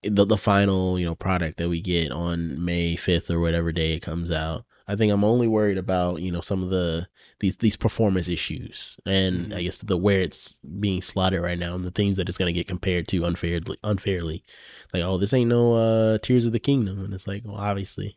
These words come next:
Speaker 1: you know.
Speaker 2: Yeah, I'm curious, um, to see who developed what, right? 'Cause there's Arcane
Speaker 1: Mm-hmm.
Speaker 2: Leon, uh, from France, and then there's Arcane Austin in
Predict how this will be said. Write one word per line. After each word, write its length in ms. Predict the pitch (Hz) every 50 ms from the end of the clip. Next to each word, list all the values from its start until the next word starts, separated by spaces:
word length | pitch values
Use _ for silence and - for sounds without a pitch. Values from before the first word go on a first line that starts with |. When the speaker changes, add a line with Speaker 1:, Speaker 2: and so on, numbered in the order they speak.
| _ -
Speaker 1:
you 100 | - 104
know. 60 | - - _ _ _ _ _ _ _ _ _ _ _ _ _ _ _ - - - -
Speaker 2:
Yeah, 380 | 95 101 104 104 107 107 107 110
I'm 320 | 113 120 - - 147 127 -
curious, 580 | - - - 226 - - 311 254 196 - - -
um, 120 | - - - - -
to 140 | - - 139
see 640 | - - - - 120 120 120 117 117 117 117 117 117 _ _ _ _ _ _ _ _ _ _ _ _ _ _ _ _ _ _ _ _ _ _ _ _ _ _ _ _ _ -
who 200 | 131 151 185 202
developed 640 | 185 160 127 104 110 110 110 110 101 - - - - -
what, 420 | 101 95 98 95 92 90 92 - _ _ - _ _
right? 320 | - 110 104 107 120 - -
'Cause 200 | - 123 113 -
there's 220 | 110 104 104 - - -
Arcane 400 | 120 113 - 120 - 147 151 151
Speaker 1:
Mm-hmm. 0 |
Speaker 2:
Leon, 500 | 151 135 127 127 127 127 127 127 127 123 - _ _ _ _ - - _ _ _ _ _ _ _ -
uh, 480 | 110 107 107 104 104 104 104 104 101 95
from 240 | - - - 98
France, 640 | - - - 123 123 123 123 120 - - - - -
and 160 | - 117 107
then 120 | 107 104 104
there's 180 | 104 101 101 107
Arcane 640 | 104 101 101 - - - 131 120 117 113 110 101 - -
Austin 760 | 110 101 101 110 110 - - - - 101 98 98 101 101 104 _ _ _ _ _ _ _ _ _ _ _ _ _ _ _ _ _ -
in 640 | 113 113 110 107 104 104 101 101 101 101 101 98 101